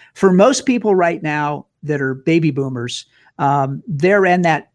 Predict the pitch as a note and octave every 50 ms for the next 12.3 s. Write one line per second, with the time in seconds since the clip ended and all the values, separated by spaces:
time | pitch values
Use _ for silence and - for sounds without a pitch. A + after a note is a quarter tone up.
0 | _ _ - G3 F#3 F3+ G3 G#3+ A#3+ C4 C4+ B3 B3 A#3 A3 - G3+ F#3 F#3 F#3
1 | F#3 F#3+ D#3+ - - G#3+ G3+ G3+ - F#3 D#3+ - - F3 E3+ E3 E3 D#3+ D#3+ D3
2 | - F3+ F3 F3 F3 D#3+ F3 E3+ D#3 D3+ D#3 D#3 - - - F3+ F3 - - D#3
3 | - - E3+ E3 - - D#3+ D3 - - D3 C3+ - - E3+ E3+ E3+ D#3+ D#3 D3
4 | - - D#3 D3+ D#3 D#3+ E3 E3 D#3+ D#3+ E3 E3 D#3+ E3 C#3+ C3 D3+ - - D#3
5 | D3+ D3 C#3+ C#3+ C#3 C3+ C3+ - - - - - - - _ _ _ - D#3+ E3
6 | D#3+ - - - _ - E3+ D#3 D#3+ F3+ E3+ C#3+ - - _ - E3+ F3+ - -
7 | - F3 D3 D#3 E3+ D#3+ D3 - - D3 D3+ D3+ E3 G3+ A#3+ A3 - - A3 -
8 | G3+ F#3+ F#3 G3 F#3 D#3+ E3 D3+ - D3+ D3 - D#3 E3 - - F#3 D#3+ D3+ D3+
9 | D#3 D3+ D3+ D3 D#3 D#3 - C3+ A2+ - - - - E3+ E3+ E3+ E3 - - D3
10 | D#3 - - E3 - E3 D#3+ D#3+ D3+ C3+ D3 D3 D#3 D#3 - E3 D#3 D#3+ - -
11 | D3+ D3 D#3 - - D#3+ - - D3+ D3+ D3 C#3+ C3+ C3 - D3+ - - C#3 -
12 | - D#3+ D#3+ D#3+ -